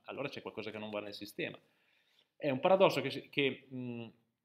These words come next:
da, è un, da un lato è un paradosso perché è un ente pubblico che ha una sede, che, che ha una valenza nazionale, quindi dici, "Vabbè, sei la siae, dovresti darmi un riferimento vero e proprio e, e, e standard." No.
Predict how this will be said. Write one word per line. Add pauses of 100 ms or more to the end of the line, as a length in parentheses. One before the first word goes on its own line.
(340)
da,
è
un,
da
un
lato
è
un
paradosso
perché
è
un
ente
pubblico
che
ha
una
sede,
che,
che
ha
una
valenza
nazionale,
quindi
dici,
"Vabbè, (300)
sei
la
siae, (100)
dovresti
darmi
un
riferimento
vero
e
proprio (240)
e,
e,
e
standard." (240)
No.